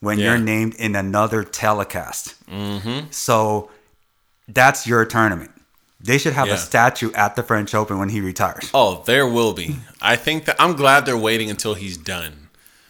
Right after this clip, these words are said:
Speaker 2: because it needs to happen. They should be naming Court One after him, and he needs a statue <laughs> there.
Speaker 1: So
Speaker 2: Bec-
Speaker 1: whatever it takes to get into your tournament
Speaker 2: Yeah.
Speaker 1: and destroy.
Speaker 2: Yep.
Speaker 1: Moving on.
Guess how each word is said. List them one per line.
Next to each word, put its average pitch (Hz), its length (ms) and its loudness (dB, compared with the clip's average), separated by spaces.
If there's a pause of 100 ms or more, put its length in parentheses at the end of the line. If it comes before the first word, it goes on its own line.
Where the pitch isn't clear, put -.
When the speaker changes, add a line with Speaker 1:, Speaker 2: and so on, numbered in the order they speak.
(160)
Speaker 2:
because 95 540 -4
it 131 180 -2
needs 117 340 -4
to 98 100 -6
happen. 82 460 -4 (100)
They 151 200 0
should 143 300 -4
be 117 100 -2
naming 98 300 -4
Court 160 260 -4
One 131 160 0
after 104 280 0
him, 104 180 -4
and 92 120 -10
he 113 60 -8
needs 120 220 -8
a 95 60 -8
statue 87 440 -8
<laughs> - 140 -12
there. - 240 0 (460)
Speaker 1:
So 113 240 0
Speaker 2:
Bec- 113 100 -6
Speaker 1:
whatever 113 420 2
it 127 140 -2
takes 117 400 -2 (300)
to 107 100 -10
get 110 320 -4
into 120 300 -4
your 107 400 2
tournament 147 640 0 (100)
Speaker 2:
Yeah. 95 420 -8
Speaker 1:
and 107 380 0
destroy. 98 600 -2 (420)
Speaker 2:
Yep. 95 260 -6 (800)
Speaker 1:
Moving 117 400 -2
on. 101 260 -2